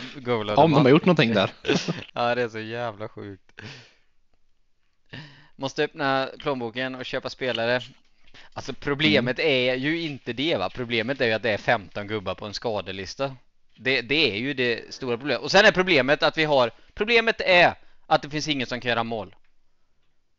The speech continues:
Speaker 1: Alltså,
Speaker 2: Blir
Speaker 1: stör-
Speaker 2: det, bl-, blir det O-, O-, Osimhen nu i januari?
Speaker 1: Men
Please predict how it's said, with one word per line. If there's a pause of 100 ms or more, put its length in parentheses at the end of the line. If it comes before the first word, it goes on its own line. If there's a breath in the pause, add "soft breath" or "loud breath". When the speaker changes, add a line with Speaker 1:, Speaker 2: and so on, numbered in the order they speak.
(140)
Speaker 1:
Alltså, (220)
Speaker 2:
Blir
Speaker 1:
stör-
Speaker 2:
det,
bl-,
blir
det
O-,
O-,
Osimhen
nu
i
januari?
Speaker 1:
Men